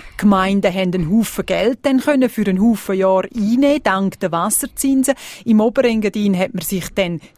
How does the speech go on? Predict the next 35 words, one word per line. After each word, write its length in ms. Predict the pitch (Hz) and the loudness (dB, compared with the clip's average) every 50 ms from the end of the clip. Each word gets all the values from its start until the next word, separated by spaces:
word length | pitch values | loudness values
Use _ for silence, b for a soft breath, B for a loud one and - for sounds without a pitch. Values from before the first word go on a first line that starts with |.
| _ | _
dagegen 500 | - 202 - 180 170 233 247 - 294 277 | -8 -6 -4 -4 -4 -4 -2 0 2 2
entschieden 640 | 285 285 285 - - - 285 294 277 - 294 277 254 | 4 2 2 0 0 -2 -2 -2 -2 0 0 0 2
und 160 | 220 196 165 | 0 0 -2
das 120 | 185 170 - | -2 -2 0
sind 240 | - 202 185 165 - | 0 0 0 0 0
dann 160 | 185 175 180 | -2 0 0
damals 440 | 185 180 180 180 185 180 170 - - | -2 -2 -2 -2 -4 -6 -6 -4 -4
nicht 180 | 214 226 262 | -2 -2 -2
einfach, 280 | 254 226 - 240 - - | -2 -2 -4 -6 -4 -2
äh, 300 | 240 233 233 233 233 - - | 0 0 0 0 0 -4 -8
wenn 220 | - 196 190 185 | -6 -4 -4 -4
ich 80 | 196 196 | -4 -4
es 40 | - | -4
jetzt 220 | 196 190 - - | -4 -6 -6 -4
vielleicht 340 | - 196 190 185 185 - - | -4 -2 -2 -2 -4 -6 -8
ein 80 | 208 - | -6 -4
bisschen 140 | 202 202 | -2 -2
salopp 380 | 190 - 202 190 202 208 202 - | -2 -2 -2 0 0 -2 -2 -2
sage, 280 | - 208 190 180 214 196 B B B B B - | -2 -2 0 0 -2 -4 B B B B B -2
die 100 | 226 175 | -2 0
Grünen 680 | - 226 190 196 220 220 220 214 208 208 208 202 202 | 0 0 2 4 4 4 4 4 4 2 2 0 -2
oder 160 | 208 190 - | -2 -4 -4
die 160 | 185 - 226 220 | -4 -2 -2 0
Linken 400 | 214 214 220 220 220 - 226 - | 0 0 0 0 -2 -4 -8 -12
gewesen, 280 | - - 277 285 262 | -6 -4 -4 -4 -2
sondern 380 | - 190 180 175 170 170 165 B B B B B _ | -2 -2 -2 -2 -2 -4 -6 B B B B B _
lokale 840 | 190 180 208 262 - - - 254 214 240 269 294 302 294 277 254 | 0 0 0 0 -2 -4 -6 -4 -2 0 0 0 2 0 0 0
und 300 | 233 214 208 185 - 196 | 2 2 0 0 -2 -2
regionale 560 | 208 240 254 - 277 247 220 214 233 254 262 | -2 -2 0 0 0 0 0 0 0 0 0
Politiker, 680 | - - 226 214 214 247 247 - - 285 262 - 262 240 | 0 -2 -2 0 0 -2 -4 -4 -4 -6 -4 -2 -4 -4
die 120 | 208 220 208 | -2 -2 -2
dann 140 | 214 208 | -2 -2
gefunden 420 | 196 - - 220 220 220 208 208 190 | -4 -4 -2 0 0 2 2 2 0
haben, 180 | 196 196 202 - | 0 -2 -2 -2
nein, 460 | 175 175 170 170 175 190 214 254 262 | -2 -2 -2 0 0 0 0 -2 -2